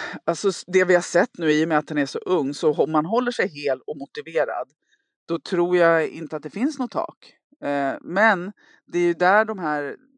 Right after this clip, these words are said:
trion innan har varit så otroliga, som har spelat så länge. Alltså, ska vi se honom spela om tio år? Ska vi se honom spela om femton år? Det här vet vi ju ingenting om. Han kanske ledsnar om tre år. Han kanske är mätt.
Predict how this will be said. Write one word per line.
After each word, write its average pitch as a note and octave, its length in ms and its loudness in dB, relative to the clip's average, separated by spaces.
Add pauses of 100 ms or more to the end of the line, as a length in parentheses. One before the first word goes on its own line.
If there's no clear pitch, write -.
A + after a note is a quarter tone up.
trion D3 320 -8
innan D3 300 -6
har D3+ 80 -4
varit C#3+ 200 -6
så C#3+ 180 -8
otroliga, F#3 500 -4
som D3+ 120 -8
har C#3 40 -4
spelat D3 480 -4
så C#3+ 320 -6
länge. C#3+ 540 -4 (840)
Alltså, D3+ 300 -4
ska - 220 -4
vi D#3 120 -2
se F3 300 2
honom F#3+ 320 -2
spela D3 320 2
om C#3 140 0
tio C3+ 500 -2
år? C#3+ 220 4
Ska D#3 160 -4
vi C#3 100 -4
se C3 200 -2
honom C#3+ 160 -2
spela E3+ 260 0
om C3+ 80 -4 (120)
femton D3 380 -2
år? D#3 140 -2 (300)
Det D3+ 60 -4
här D#3 140 4
vet E3 280 0
vi E3+ 40 -8
ju F3+ 120 -6
ingenting D#3 580 -4
om. F3 180 0
Han D#3+ 140 0
kanske D#3 240 -2
ledsnar A3 480 -2
om G3 120 -6
tre A3+ 260 -4
år. A2+ 180 -2 (480)
Han F3+ 100 -4
kanske G#3+ 200 0
är A3 40 2
mätt. A3 200 0